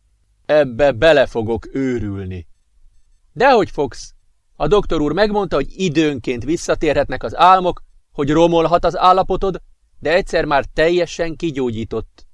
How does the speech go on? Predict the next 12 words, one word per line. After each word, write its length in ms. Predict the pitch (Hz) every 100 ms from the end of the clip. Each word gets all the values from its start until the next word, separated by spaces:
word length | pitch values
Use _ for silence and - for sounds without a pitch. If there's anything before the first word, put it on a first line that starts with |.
| _ -
Ne 200 | 165 175
félj, 420 | - 139 135 131 _ _ _
most 240 | - 214 -
is 100 | -
elmúlik 580 | - 160 156 147 147 135
majd. 320 | 143 151 131 _ _ _ _
Ha 380 | - 170 170 170
gondolod, 500 | 165 240 180 151 113 - _ -
beszélhetek 680 | 143 202 160 139 151 170
vele 220 | 160 170 170
újra. 360 | 151 120 107 - _ _ _ _ _
Nem. 360 | 120 165 143